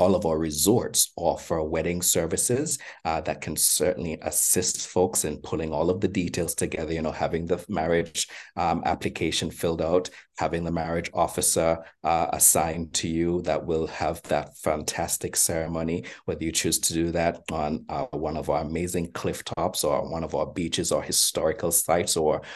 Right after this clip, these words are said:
uh, on, on a lovely gazebo overlooking one of our beautiful properties.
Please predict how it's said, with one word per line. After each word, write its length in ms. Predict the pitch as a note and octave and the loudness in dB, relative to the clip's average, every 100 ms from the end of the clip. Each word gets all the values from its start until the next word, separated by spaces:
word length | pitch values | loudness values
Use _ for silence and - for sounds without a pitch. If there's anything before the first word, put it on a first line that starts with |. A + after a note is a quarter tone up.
| - | -8
uh, 240 | D#2+ D#2 D#2 | -2 0 0
on, 260 | - E2+ E2+ - - | 0 -2 -2 -8 -8
on 100 | E2 | -6
a 60 | D#2 | -4
lovely 380 | D#2 E2+ F2+ E2+ | -2 0 0 0
gazebo 600 | F2+ E2+ - F2 E2 F2+ | -2 0 0 0 0 2
overlooking 560 | F2+ - D#2+ - F2 | 2 0 -4 -4 -2
one 140 | E2+ E2+ | -2 -2
of 160 | E2+ | -2
our 120 | D2 D2 | -2 -2
beautiful 520 | - E2 - - E2 | -6 -8 -4 -2 -4
properties. 800 | - D2 D#2 - F#2 F#2 A2+ | 0 -2 0 -2 2 2 2